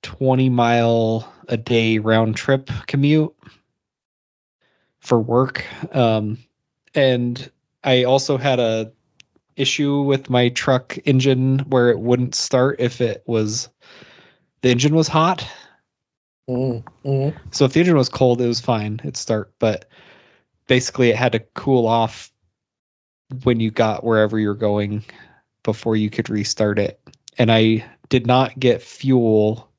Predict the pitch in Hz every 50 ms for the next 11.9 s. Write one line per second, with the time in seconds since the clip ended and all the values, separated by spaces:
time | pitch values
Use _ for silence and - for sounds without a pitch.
0 | _ - - _ _ _ _ _ _ _ _ _ _ _ _ _ _ _ _ _
1 | - 131 117 113 113 113 110 110 - - - _ _ _ _ _ _ _ _ _
2 | _ _ _ _ _ _ _ _ _ - - - - 135 117 113 113 110 107 113
3 | 117 110 - - _ _ _ _ _ _ - - - - 131 117 113 120 117 107
4 | 104 104 - - - - - _ _ _ - - - - - 135 127 113 120 135
5 | 120 113 110 110 - _ _ _ - - - _ _ _ _ _ _ _ _ _
6 | _ _ _ _ _ - - - 123 113 123 131 127 123 123 120 113 113 107 -
7 | - - 107 113 110 104 104 104 104 - _ _ - - - - - - - -
8 | - - 147 139 135 226 214 175 - _ - - _ - - 143 127 131 127 127
9 | 123 123 - 139 131 127 123 120 117 117 - - - - - - - - - -
10 | _ - - 131 127 - - - - - 131 127 120 120 120 117 - - - -
11 | 143 139 131 123 117 113 113 117 - 135 131 117 113 107 - - - -